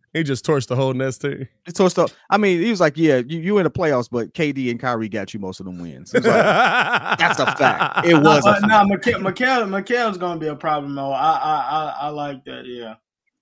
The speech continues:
Speaker 3: Ma-, Ma-,
Speaker 2: Um,
Speaker 3: Mikal's absolutely gonna
Speaker 2: this is
Speaker 3: be
Speaker 2: an
Speaker 3: a
Speaker 2: extra
Speaker 3: problem.
Speaker 2: long episode. Pat, I know that you would not be here tomorrow. Do you wanna tell the people why?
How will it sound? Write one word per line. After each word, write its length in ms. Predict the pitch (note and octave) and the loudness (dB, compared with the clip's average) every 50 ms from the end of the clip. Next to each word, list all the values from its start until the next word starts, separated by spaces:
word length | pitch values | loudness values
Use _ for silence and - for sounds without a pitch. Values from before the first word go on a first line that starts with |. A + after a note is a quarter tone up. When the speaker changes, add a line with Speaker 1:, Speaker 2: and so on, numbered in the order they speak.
| _ _ _ _ - | _ _ _ _ -14
Speaker 3:
Ma-, 140 | B2+ C3+ C3+ | -12 -10 -8
Ma-, 320 | - G2 G2+ G2 F#2+ F#2 | -6 -6 -4 -4 -6 -6
Speaker 2:
Um, 160 | E2+ D#2+ E2 - | -8 -10 -12 -16
Speaker 3:
Mikal's 360 | - C#3 - F#3 F3 D#3 C#3+ C3+ | -16 -14 -10 -10 -8 -8 -6 -6
absolutely 460 | C3+ C3 B2+ - B2+ B2+ B2+ B2+ B2 | -8 -8 -10 -14 -14 -14 -14 -12 -8
gonna 80 | A#2+ | -2
Speaker 2:
this 120 | D#3 F3 D#3+ | -2 0 0
is 0 | |
Speaker 3:
be 40 | E3+ | 0
Speaker 2:
an 40 | - - | -2 2
Speaker 3:
a 40 | C#3 D#3+ | 0 0
Speaker 2:
extra 220 | D3+ - - D3+ | 0 0 -2 0
Speaker 3:
problem. 120 | C#3 C#3 C#3 | 0 0 0
Speaker 2:
long 100 | C#3 C3+ | 0 -2
episode. 320 | C#3+ B2+ - D3 C3+ - | -2 -2 -2 -2 -2 -2
Pat, 180 | - F#3 F#3 E3+ | 0 0 0 0
I 80 | D#3+ | 0
know 160 | D#3 D#3+ D#3+ D#3 | 0 0 -2 -2
that 180 | D3 C#3 B2 | -2 -2 -4
you 180 | B2+ C3+ E3 E3+ | -4 -6 -6 -4
would 220 | D3 C3+ C3 A#2 | -2 -2 -2 -2
not 320 | A2+ A#2+ B2 A#2 - - F#2 | -2 -4 -4 -6 -8 -10 -12
be 220 | G#2+ A#2 B2+ B2+ | -12 -10 -10 -12
here 220 | A2 A2 G#2+ F#2+ | -12 -10 -10 -12
tomorrow. 640 | E2+ - - G2+ F2 E2+ F2+ F2+ F2 E2+ F2+ F#2 G#2 | -12 -14 -16 -16 -14 -14 -12 -12 -12 -12 -10 -12 -12
Do 100 | G#2 G#2 G#2 | -12 -12 -12
you 60 | G#2 | -10
wanna 200 | G#2+ A2+ G#2 F#2+ | -10 -10 -10 -10
tell 180 | - - A2 | -10 -10 -10
the 80 | G2+ G#2 | -10 -8
people 260 | - B2 A2+ - G2+ | -8 -10 -10 -8 -8
why? 360 | F#2+ G2+ G#2+ A2+ B2 - - | -6 -2 -2 -2 -2 -4 -6